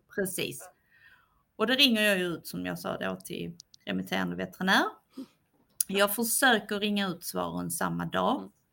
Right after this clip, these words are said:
Speaker 1: men ibland så blir det lite bråttom och lite mycket att göra och posten ska gå klockan sex
Speaker 2: Jag
Speaker 1: och jag
Speaker 2: förstår.
Speaker 1: måste ha allting packat och klart.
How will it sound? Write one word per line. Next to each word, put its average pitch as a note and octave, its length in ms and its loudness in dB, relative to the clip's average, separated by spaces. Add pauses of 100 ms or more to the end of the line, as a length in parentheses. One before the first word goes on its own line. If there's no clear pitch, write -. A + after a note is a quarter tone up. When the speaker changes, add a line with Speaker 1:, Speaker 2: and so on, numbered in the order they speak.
(120)
Speaker 1:
men F#3+ 240 -2
ibland G3+ 400 2
så G3 140 -6
blir F#3+ 160 0
det F3+ 100 -2
lite F3 200 -6
bråttom C#4 680 -2
och C4 60 2
lite A#3+ 240 -2
mycket A#3 300 2
att G#3 80 2
göra G3+ 420 2
och F#3 160 -6
posten F#3 420 -6
ska F3+ 180 -6
gå E3+ 200 -4
klockan - 380 -8
sex D4+ 200 6
Speaker 2:
Jag - 60 4
Speaker 1:
och - 0 -
jag - 60 -6
Speaker 2:
förstår. A#3 260 2
Speaker 1:
måste A#3 260 2
ha G3+ 60 4
allting F#3 320 -4
packat - 420 0
och D#3+ 100 -18
klart. E3+ 300 -2